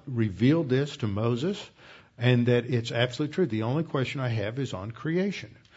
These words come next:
I said, "Why?" He said, "Well, because we have all this scientific data." I said, "Yeah, but who's right, the scientists or God?" He thought about that a little bit. He said, "But I just, I, you know, there's so many different views on these days in Genesis one."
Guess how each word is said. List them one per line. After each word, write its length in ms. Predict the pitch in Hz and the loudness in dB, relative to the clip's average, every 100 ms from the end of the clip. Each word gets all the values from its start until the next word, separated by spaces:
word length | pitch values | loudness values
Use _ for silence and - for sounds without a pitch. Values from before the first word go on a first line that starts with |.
| - - _ _ | -20 -20 _ _
I 120 | 120 127 | -4 -2
said, 180 | 147 | -2
"Why?" 160 | 139 175 | -2 -4
He 80 | 131 | -4
said, 120 | 143 | -4
"Well, 120 | 160 | -4
because 320 | 170 - 165 | -4 -2 -2
we 60 | 165 | 0
have 140 | 147 | -2
all 200 | 135 139 | -2 -2
this 160 | 165 160 | -2 -4
scientific 920 | - 143 151 151 151 151 147 131 123 | -4 -4 0 -2 -2 -4 -2 -4 0
data." 360 | 127 170 170 90 - - - - _ - | 2 4 2 -2 -10 -20 -20 -20 _ 0
I 100 | 127 | 0
said, 240 | 131 139 | 2 0
"Yeah, 220 | 120 190 127 | 2 2 2
but 120 | 117 | 0
who's 300 | 139 151 147 | 0 0 0
right, 240 | 160 160 | -2 -2
the 80 | 123 | -4
scientists 560 | - 131 139 135 151 - | -2 0 0 -2 -4 -4
or 60 | |
God?" 420 | 135 180 156 - - - _ _ _ _ _ _ | -4 -4 -4 -8 -16 -20 _ _ _ _ _ _
He 80 | 135 | -6
thought 240 | 147 123 | -2 0
about 200 | 113 110 | 0 -2
that 140 | 113 104 | -2 -2
a 60 | |
little 160 | 104 104 | -4 -4
bit. 140 | 110 | -2
He 120 | 120 - | -2 0
said, 160 | 131 | -2
"But 120 | 120 | -2
I 100 | 117 | -2
just, 320 | 131 156 - - - | -2 -2 -2 -4 -8
I, 100 | 165 | -4
you 220 | 180 175 | -2 2
know, 100 | 185 | 4
there's 240 | 165 143 180 | 4 4 4
so 100 | 202 | 2
many 100 | 202 | 4
different 340 | 175 190 135 | 2 2 0
views 280 | 127 151 147 | 4 4 4
on 140 | 135 | 2
these 200 | 123 104 | 0 -2
days 480 | 92 123 147 143 113 | 4 4 6 2 2
in 140 | 104 | -2
Genesis 540 | 98 117 117 113 127 - | 0 0 0 -2 -6 -4
one." 320 | 202 196 | -2 -2